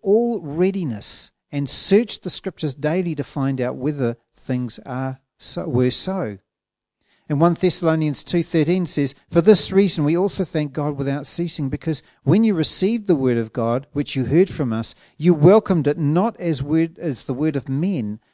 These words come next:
but in, in truth, the word of God, which also effectively works in you who believe." And the difference, the, I mean, here the Pharisees in John five thirty-nine,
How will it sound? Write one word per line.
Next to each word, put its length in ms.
but 140
in, 400
in 180
truth, 540
the 120
word 340
of 140
God, 340
which 260
also 420
effectively 560
works 440
in 140
you 340
who 160
believe." 640
And 80
the 80
difference, 460
the, 260
I 60
mean, 180
here 140
the 100
Pharisees 500
in 80
John 280
five 320
thirty-nine, 560